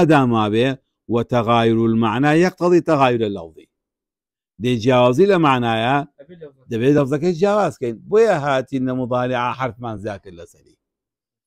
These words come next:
Speaker 1: تاوەکو چۆن لە ڕووی معناوە جیاوازیان لە بێنا دروستە بێ، لە ڕووی لەفزی شەوانێ؟
Speaker 2: جیاوازیان.
Speaker 1: ئا، لە نێوانە دروست ببێ. جا لەم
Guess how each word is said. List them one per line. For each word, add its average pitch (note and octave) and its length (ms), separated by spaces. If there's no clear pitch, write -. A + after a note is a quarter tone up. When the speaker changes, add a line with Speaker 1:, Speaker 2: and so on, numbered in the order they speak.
Speaker 1:
تاوەکو D3 340
چۆن G#3 260
لە E3+ 120
ڕووی D3+ 240
معناوە C3+ 420
جیاوازیان B2 540
لە A#2+ 80
بێنا A#2+ 200
دروستە G#2+ 380
بێ، A#2+ 140
لە C3+ 100
ڕووی E3+ 180
لەفزی C#3+ 300
شەوانێ؟ A#2 360
Speaker 2:
جیاوازیان. - 440
Speaker 1:
ئا، B2+ 540
لە A#2+ 120
نێوانە A#2 400
دروست A#2+ 280
ببێ. G2 240
جا B2+ 180
لەم E3+ 120